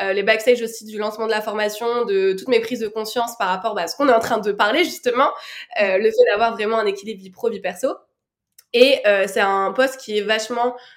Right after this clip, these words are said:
attendu parce que beaucoup de personnes justement se retrouvent dans cette situation et, euh,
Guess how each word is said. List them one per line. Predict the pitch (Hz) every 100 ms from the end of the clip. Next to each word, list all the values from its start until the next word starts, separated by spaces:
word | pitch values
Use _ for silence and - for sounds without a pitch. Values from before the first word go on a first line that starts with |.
| _
attendu | - 233 247 226 214 262 311
parce | 208 202
que | - 240
beaucoup | 220 226
de | 247
personnes | 226 247 240
justement | 226 214 220
se | 214
retrouvent | 202 202 254
dans | 226
cette | 208 202
situation | - 185 202 190 262 294 320 - - -
et, | 226 240
euh, | 196 185